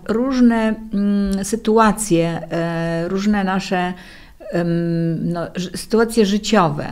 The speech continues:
bo kreatywność może być zarówno, mm, w zakresie tworzenia jakichś nowych koncepcji, idei,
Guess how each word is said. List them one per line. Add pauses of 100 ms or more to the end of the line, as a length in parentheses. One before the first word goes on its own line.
bo
kreatywność
może
być
zarówno, (520)
mm,
w
zakresie
tworzenia
jakichś
nowych
koncepcji,
idei,